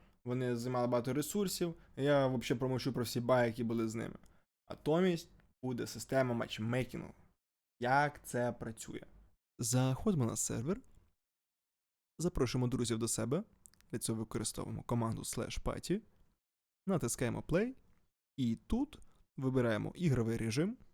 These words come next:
список карт, які ми хотіли би грати, чи ми хочемо грати на рейтинг, і чи ми обов'язково хотіли би бути в тій самій команді, що й наші друзі, в таких режимах, як, наприклад, контроль точок.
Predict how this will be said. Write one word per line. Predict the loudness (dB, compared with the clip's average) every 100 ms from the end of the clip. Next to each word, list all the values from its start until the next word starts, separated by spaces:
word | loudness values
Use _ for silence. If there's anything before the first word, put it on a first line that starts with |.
| _ _ _ _ _ _ _ _ _ _ _ _ _
список | -8 -2 -2 -2 -8 -4
карт, | 0 2 0
які | 2
ми | 2
хотіли | 0 0 0
би | 2
грати, | 2 2 0 -6 -8 _ _ _ _ _ _ _ _ _ -2
чи | 2
ми | 2
хочемо | 2 0 0
грати | 0 -2 -2
на | -2 -2
рейтинг, | -2 -2 -2 -4 -8 -20 _ _ _ _
і | 0 0 -2
чи | 0 2
ми | 4
обов'язково | 4 2 2 2 2
хотіли | 0 2
би | 2
бути | 2 0 0
в |
тій | -2 0
самій | 0 0
команді, | 0 0 0 0
що | -2
й | -2
наші | -2 -4
друзі, | -4 -4 -6 -10 -16 -20
в | -10
таких | -6 -4
режимах, | -2 0 0 0
як, | -2
наприклад, | -4 -4 -4 -4
контроль | -4 -4 -2 -2
точок. | -2 -6 -6 -14